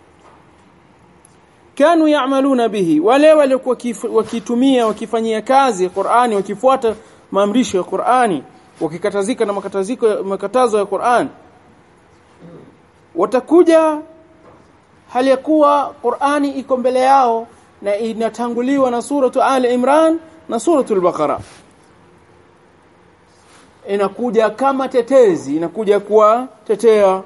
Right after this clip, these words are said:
watu kama hao. Na pia imekuja katika hadithi ya Abdullah bin Amr, bin Umar radhiyallahu ta'ala, bin Amrin radhiyallahu anhuma, Kwamba Mtume sallallahu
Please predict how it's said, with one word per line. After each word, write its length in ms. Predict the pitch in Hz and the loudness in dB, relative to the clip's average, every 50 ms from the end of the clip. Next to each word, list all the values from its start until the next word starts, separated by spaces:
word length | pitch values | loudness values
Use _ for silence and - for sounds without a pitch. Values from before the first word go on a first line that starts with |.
| - - | -12 -6
watu 200 | - 170 175 185 | -4 -4 -4 -2
kama 240 | 175 180 175 175 160 | -2 -2 0 0 2
hao. 280 | 156 160 156 139 120 - - - - - _ _ _ _ _ _ _ _ _ _ _ _ _ _ _ _ _ _ _ _ _ _ _ _ _ _ _ _ _ _ _ _ _ _ _ _ _ _ _ _ _ _ - | 2 2 2 2 0 -4 -8 -18 -20 -20 _ _ _ _ _ _ _ _ _ _ _ _ _ _ _ _ _ _ _ _ _ _ _ _ _ _ _ _ _ _ _ _ _ _ _ _ _ _ _ _ _ _ -8
Na 80 | 294 285 | -8 -6
pia 540 | 285 - 277 277 269 254 254 254 240 262 285 | -2 0 2 4 4 4 2 0 -4 -8 -10
imekuja 520 | - 190 180 180 175 - 226 233 220 220 202 | -6 -4 -2 -2 -2 -2 -4 0 0 2 2
katika 240 | 220 226 214 240 | 0 -2 -6 -8
hadithi 380 | - 220 214 208 233 220 180 208 | -6 -6 -4 -4 -4 -4 -4 -4
ya 40 | 196 | -4
Abdullah 400 | 185 165 196 196 208 208 208 196 | -2 0 0 2 2 2 2 2
bin 120 | 180 185 185 | 0 -2 -4
Amr, 320 | 170 185 233 254 247 226 | -2 -2 0 0 -2 -4
bin 240 | - 208 190 190 190 | -4 -4 -4 -2 -2
Umar 380 | 180 190 233 262 254 247 226 | -2 -2 0 0 0 -2 -2
radhiyallahu 480 | 208 208 190 196 190 185 180 175 160 160 | -4 -4 -2 -2 0 0 0 -2 -2 -4
ta'ala, 260 | - 175 175 165 - | -2 -2 -2 -2 -2
bin 140 | 180 190 202 | -4 -6 -2
Amrin 420 | 190 196 247 254 254 269 285 277 262 - - - - - | 0 0 0 0 0 0 -2 -2 -4 -8 -16 -20 -16 -8
radhiyallahu 480 | - 190 180 185 185 180 185 175 175 175 | -6 -4 -2 0 0 2 2 2 0 0
anhuma, 460 | 165 175 180 208 233 269 285 294 277 - - - - - _ _ _ _ _ _ - | -2 -2 -2 -2 0 0 0 0 -2 -4 -10 -20 -20 -20 _ _ _ _ _ _ -8
Kwamba 240 | 196 190 196 202 196 | -6 -4 -2 -4 -4
Mtume 280 | 190 240 247 220 208 | -4 -4 -4 -4 -4
sallallahu 300 | 196 - 202 196 196 196 | -2 -2 0 2 2 4